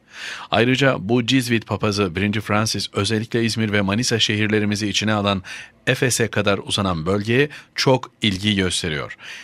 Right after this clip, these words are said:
Yedi Kiliseler Birliği ve Tanrı'nın ayak izleri dedikleri bölge olarak tanımlıyorlar ve müthiş çalışmaları var. Dikkatle takip etmek gerekiyor.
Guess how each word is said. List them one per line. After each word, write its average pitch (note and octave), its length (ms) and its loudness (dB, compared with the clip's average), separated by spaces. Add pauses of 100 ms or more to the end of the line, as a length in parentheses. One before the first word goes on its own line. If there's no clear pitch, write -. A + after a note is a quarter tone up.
(140)
Yedi C3 360 0
Kiliseler C3 760 0
Birliği F#2+ 460 2
ve D#2 260 -2
Tanrı'nın A2 420 0
ayak C3 340 0
izleri A2 340 2
dedikleri F#2+ 460 -2
bölge F#2+ 260 2
olarak A2 360 2
tanımlıyorlar C#3 720 0 (400)
ve A#2 140 2
müthiş A#2 480 0
çalışmaları A#2 600 0
var. D#2 160 -2 (340)
Dikkatle A#2 540 0
takip G2 380 -2
etmek F#2 320 -2
gerekiyor. D2+ 540 -6